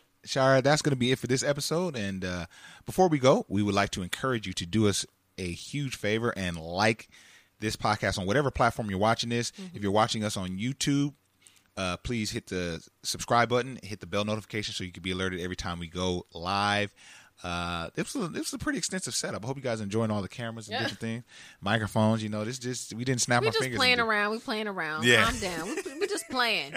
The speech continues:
Speaker 2: We just playing.
Speaker 1: <laughs> Right. Uh, so yeah, if you like, uh, the merch, you know what I mean. Uh, this is a, a line from Black Owned Apparel, which we are,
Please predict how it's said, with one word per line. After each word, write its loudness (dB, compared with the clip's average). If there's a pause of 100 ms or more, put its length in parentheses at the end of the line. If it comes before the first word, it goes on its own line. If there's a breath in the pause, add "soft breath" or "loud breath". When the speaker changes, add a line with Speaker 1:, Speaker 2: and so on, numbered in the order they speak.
(160)
Speaker 2:
We -6
just -4
playing. 2
Speaker 1:
<laughs> -20
Right. 6 (360 loud breath)
Uh, 8
so 6
yeah, 8
if 2
you 0
like, 4 (200)
uh, -2
the -6
merch, 2
you -12
know -6
what -2
I 0
mean. -6
Uh, -4 (380)
this -6
is -10
a, -4
a -4
line 4
from -6 (160)
Black 2
Owned -2
Apparel, -2
which -6
we -6
are, -6